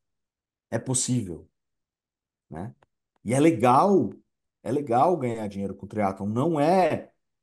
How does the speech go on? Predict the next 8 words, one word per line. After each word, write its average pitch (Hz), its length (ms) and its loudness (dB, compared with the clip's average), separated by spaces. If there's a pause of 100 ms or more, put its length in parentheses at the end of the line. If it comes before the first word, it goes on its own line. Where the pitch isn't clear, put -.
(120)
necessariamente 120 1300 -4
feio 139 600 2
ser 107 260 -2
profissional. 101 720 -6 (960)
Não 151 340 2
é 170 120 2
necessariamente 127 760 -4
feio, 123 880 -2